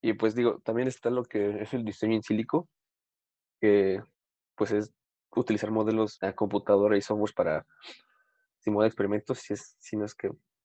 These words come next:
si no mal recuerdo. Pero igual de ahí tendríamos que pasar a animales, porque tenemos que llegar de un, de una manera u otra al ser humano.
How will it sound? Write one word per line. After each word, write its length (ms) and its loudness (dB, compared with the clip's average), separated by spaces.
si 80 -4
no 80 -4
mal 120 0
recuerdo. 400 0
Pero 160 6
igual 280 6
de 100 4
ahí 100 6
tendríamos 340 -4
que 100 -6
pasar 300 4
a 180 2
animales, 680 -6
porque 440 -10
tenemos 240 0
que 100 0
llegar 220 4
de 280 4
un, 380 -4
de 160 -2
una 100 4
manera 240 2
u 60 4
otra 160 0
al 40 -2
ser 120 0
humano. 340 -2